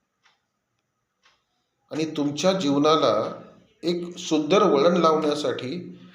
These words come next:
स्वतःचं दैनंदिन आयुष्य, स्वतःचं दैनंदिन नित्यकर्म याचं एक सुनियोजन साधा. आणि ते सुनियोजन साधण्यासाठी फक्त तुम्हाला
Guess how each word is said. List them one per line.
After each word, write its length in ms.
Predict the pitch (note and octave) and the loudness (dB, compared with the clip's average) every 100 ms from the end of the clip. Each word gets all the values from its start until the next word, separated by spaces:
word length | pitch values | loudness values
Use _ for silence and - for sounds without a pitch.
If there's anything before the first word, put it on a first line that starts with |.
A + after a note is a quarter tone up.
| - _ | -20 _
स्वतःचं 840 | - - C#3+ - F#3 F#3+ G3 G#3 - | -10 -2 -2 0 0 0 -2 -4 0
दैनंदिन 720 | C3+ D#3 F3+ F#3 G3 G#3 G#3 | 0 2 0 0 -2 -2 -2
आयुष्य, 480 | D#3 F3 E3+ - A#2+ - - - | -4 -4 -6 -6 -8 -8 -18 -20
स्वतःचं 720 | - C#3 C#3 F3 F3 F#3+ E3+ | -10 -8 -2 -2 -2 -6 -4
दैनंदिन 640 | B2+ C#3 D#3 F3 F#3 F3 | 0 0 2 0 -2 -2
नित्यकर्म 600 | C3+ D#3 - F3 D3 A#2 F#2+ - - _ _ _ _ _ - - _ A#2 | -4 -4 -6 -4 -2 -2 -6 -12 -20 _ _ _ _ _ -20 -20 _ -8
याचं 640 | C3 D3 - G3 G#3+ G#3 - | -4 -4 -2 -2 -2 -6 -8
एक 300 | - F3 F3+ - - _ _ _ _ _ _ _ _ _ _ _ _ | -6 -6 -6 -16 -20 _ _ _ _ _ _ _ _ _ _ _ _
सुनियोजन 800 | - - G#3+ A#3 F#3+ F3 F3 E3 | -12 -4 0 2 4 4 4 0
साधा. 800 | - - B2+ G2 G2+ - - - _ _ _ _ - | -2 -4 -4 -4 -6 -6 -12 -20 _ _ _ _ -8
आणि 120 | D3 | -6
ते 300 | C#3 D#3+ A#3 | -4 -2 -2
सुनियोजन 640 | - G#3+ G3+ G3 F#3 F#3+ | 0 0 0 0 0 0
साधण्यासाठी 1120 | F#3 F3+ D3+ D3+ D#3+ D#3+ C#3 C#3 F3 - - - _ | 0 -2 -2 0 0 0 -2 -2 -6 -8 -14 -20 _
फक्त 340 | - A3 A3 | -2 -2 0
तुम्हाला 600 | G#3+ F3 F3+ E3+ E3 E3+ | -2 0 0 0 2 2